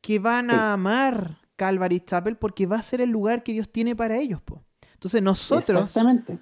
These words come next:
Speaker 1: tenemos que
Speaker 2: Exactamente.
Speaker 1: estar preparados para recibirlos, amarlos, atenderlos, y el día de
Speaker 2: Sí.
Speaker 1: hoy ser fieles con las personas que
Speaker 2: Ujú.
Speaker 1: tenemos, porque finalmente nosotros no somos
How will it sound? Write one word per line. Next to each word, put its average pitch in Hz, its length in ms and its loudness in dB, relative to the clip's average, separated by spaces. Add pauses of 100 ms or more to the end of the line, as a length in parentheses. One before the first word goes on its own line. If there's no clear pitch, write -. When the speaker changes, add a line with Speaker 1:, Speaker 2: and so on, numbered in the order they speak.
(160)
Speaker 1:
tenemos 202 360 4
que 233 120 0
Speaker 2:
Exactamente. 233 400 2
Speaker 1:
estar - 180 -20
preparados 185 640 0
para 185 240 0
recibirlos, 214 920 -2
amarlos, 208 760 -2
atenderlos, 180 920 -4 (640)
y 190 140 0
el 185 120 0
día 233 240 0
de 240 80 0
Speaker 2:
Sí. 247 60 2
Speaker 1:
hoy 254 260 -2
ser 226 280 -2
fieles 262 720 -2
con 180 180 -4
las 170 120 -2
personas 208 440 -6
que - 140 -10
Speaker 2:
Ujú. 165 80 -10
Speaker 1:
tenemos, 208 640 -4 (640)
porque 165 240 -8
finalmente 220 840 -6
nosotros 196 420 -8
no 165 160 -6
somos 208 680 -4